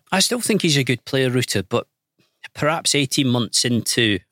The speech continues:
a really difficult period with one season where you've just avoided relegation and then another season where it's hovering over you again and, and might well be coming, perhaps you have to be honest enough to say,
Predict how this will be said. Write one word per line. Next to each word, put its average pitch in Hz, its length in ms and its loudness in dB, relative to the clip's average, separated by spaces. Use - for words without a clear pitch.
a 107 60 -6
really 107 260 0
difficult - 500 -4
period 101 340 -2
with 95 160 -10
one 117 180 0
season 95 360 0
where 101 100 0
you've 95 180 0
just - 240 -2
avoided 101 360 -2
relegation 95 720 -2
and 101 120 -4
then 95 200 -2
another 104 200 -2
season 98 400 0
where 95 160 -2
it's - 220 -2
hovering 98 420 -2
over 101 200 0
you 87 200 -4
again 95 360 2
and, 90 200 -4
and 95 100 -2
might 98 180 0
well 95 160 -2
be 87 100 -8
coming, 98 360 -4
perhaps - 360 -2
you 113 80 0
have 107 140 -2
to - 100 -18
be 98 100 0
honest 101 340 0
enough 101 240 -4
to - 140 -16
say, 95 380 -2